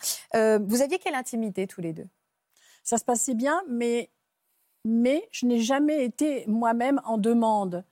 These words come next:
Speaker 2: C'est-à-dire que je répondais à ses besoins. Effectivement, nous avions des relations sexuelles, mais c'est jamais moi qui ai dit « Viens, viens, on va faire un petit câlin ». Ça ne s'est jamais produit.
Speaker 1: D'accord. C'est, vous ressentiez du plaisir
Speaker 2: Non.
Speaker 1: pendant ces, non ?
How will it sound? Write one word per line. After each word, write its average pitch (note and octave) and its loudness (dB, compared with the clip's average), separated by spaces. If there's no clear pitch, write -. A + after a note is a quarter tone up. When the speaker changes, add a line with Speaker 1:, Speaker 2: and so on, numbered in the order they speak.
Speaker 2:
C'est-à-dire G#3+ 0
que G3 -2
je F#3+ 0
répondais G#3 0
à F#3 0
ses F3+ -4
besoins. F3 0
Effectivement, F#3+ -4
nous F3+ -4
avions F3+ -2
des E3+ -2
relations E3 -4
sexuelles, F3 -6
mais G3 0
c'est G3 0
jamais F#3 0
moi G3+ 0
qui F#3+ -6
ai F3 -2
dit « E3+ -4
Viens, G3 -2
viens, G3+ -4
on E3+ -6
va E3+ -4
faire F3+ -4
un E3+ -2
petit E3 -8
câlin ». G3+ -4
Ça F3 -4
ne F3+ -4
s'est F3 -4
jamais G3 -2
produit. F3+ -6
Speaker 1:
D'accord. A3+ -4
C'est, G#3+ -2
vous A3 -2
ressentiez A#3 -2
du A3 -2
plaisir A#3 -2
Speaker 2:
Non. F#3 0
Speaker 1:
pendant A3+ 0
ces, A3+ -10
non ? C#4 -4